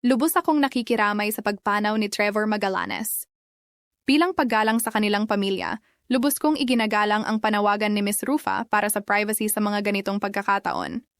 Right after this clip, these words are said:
Anumang impormasyon na aking nabanggit o ibinahagi ay nakabatay lamang sa opisyal na pahayag ni Miss Rufa May Quinto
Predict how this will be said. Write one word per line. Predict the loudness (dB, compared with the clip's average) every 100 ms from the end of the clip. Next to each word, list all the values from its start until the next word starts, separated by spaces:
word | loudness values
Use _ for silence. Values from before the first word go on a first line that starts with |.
| _ _ _ 0
Anumang | 4 4 4
impormasyon | 2 2 2 0 0 0 0
na | 0 0
aking | 0
nabanggit | 0 0 0 0 -2 -2
o | -2 -2
ibinahagi | 0 -2 0 0 0 -2 -2
ay | 0
nakabatay | 0 2 0 2 0
lamang | 2 2 2 0
sa | -2 -2
opisyal | -2 0 0
na | 0 0
pahayag | 0 2 0 0
ni | -2
Miss | -2 -2
Rufa | 0 0 0
May | 0 -2
Quinto | 0 2 2 -2 -6